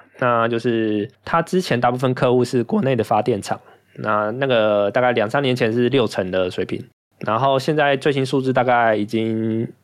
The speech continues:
六成是海外了，所以它其实调整的速度很快，所以这边少了一个不确定性。然后再来是之前还有个不确定性是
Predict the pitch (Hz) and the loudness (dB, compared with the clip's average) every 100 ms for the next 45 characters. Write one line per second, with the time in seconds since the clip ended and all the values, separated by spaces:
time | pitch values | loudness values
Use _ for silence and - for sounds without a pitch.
0 | _ 156 151 - 107 123 110 101 110 87 | _ -2 0 0 -2 0 0 2 2 0
1 | - - 123 147 - 127 - 113 120 98 | -6 -4 0 0 0 -2 0 0 0 -2
2 | 117 110 101 - 92 - _ - - - | -2 -4 -4 -4 -6 -8 _ -20 -14 -2
3 | 127 131 151 143 104 107 110 120 117 110 | 0 2 0 2 2 2 0 -2 -2 0
4 | 104 104 101 - _ - 110 139 156 151 | -2 -4 -6 -8 _ -6 -2 0 0 0
5 | 180 156 131 131 151 139 131 123 120 117 | 2 2 2 0 2 2 4 2 2 2
6 | 110 107 - - 208 208 139 139 123 113 | 2 0 -4 0 0 2 2 2 0 0
7 | 135 139 131 127 139 123 139 123 117 110 | 2 2 2 0 0 2 2 2 4 4
8 | 107 104 101 101 | 2 2 0 -2